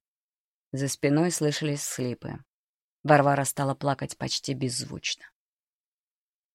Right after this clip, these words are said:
Маришка, вновь очнувшаяся, сделала пару неверных шагов к Володе. Он покосился на неё, сжимая и разжимая кулаки.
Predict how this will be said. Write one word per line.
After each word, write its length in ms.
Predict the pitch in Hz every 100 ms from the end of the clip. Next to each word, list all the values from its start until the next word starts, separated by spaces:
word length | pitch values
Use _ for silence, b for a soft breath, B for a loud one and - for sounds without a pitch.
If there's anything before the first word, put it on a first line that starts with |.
| _ -
Маришка, 320 | 175 220 - 214
вновь 340 | 170 160 156
очнувшаяся, 800 | 151 - 147 151 - 165 151 160
сделала 380 | 139 143 139 139
пару 340 | - 156 160
неверных 560 | 165 147 135 131 131 -
шагов 460 | - 131 135 -
к 80 | -
Володе. 500 | 131 127 123 - 135 _ - B B B B
Он 160 | - 165
покосился 640 | 156 151 147 190 185 -
на 80 | 135
неё, 300 | 135 135 131
сжимая 500 | - 131 139 147 135
и 40 |
разжимая 520 | 123 120 131 139 135 123
кулаки. 640 | - 131 123 - 117